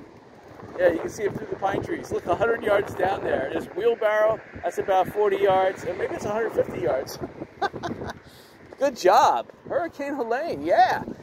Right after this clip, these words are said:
And that was only a Category one when it passed by us. It quickly accelerated to a Category two, Category three by the time it got to the Tampa area. So, which is sad, but hey, I'm glad because, uh, I'm, I'm not really glad I got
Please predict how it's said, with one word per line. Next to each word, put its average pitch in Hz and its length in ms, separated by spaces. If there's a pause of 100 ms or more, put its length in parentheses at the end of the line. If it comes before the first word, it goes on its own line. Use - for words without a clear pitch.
And 139 100
that 254 140
was 247 200
only 208 240
a 165 40
Category 202 460
one 233 240
when 220 120
it 160 100
passed 151 280
by 143 180
us. 139 180 (340)
It 165 220
quickly 339 500
accelerated 196 800
to 196 120
a 175 40
Category 185 460
two, 233 220
Category 185 460
three 214 280
by 165 220
the - 80
time 196 180
it 165 100
got 170 200
to 165 60
the 151 120
Tampa 208 340
area. 127 320 (920)
So, 156 120
which 160 140
is - 60
sad, 196 480 (100)
but 143 180 (880)
hey, 185 340
I'm 180 220
glad 180 520
because, 147 500
uh, 139 280 (1120)
I'm, 135 240
I'm 143 160
not 165 180
really 175 160
glad 170 260
I 160 60
got 156 260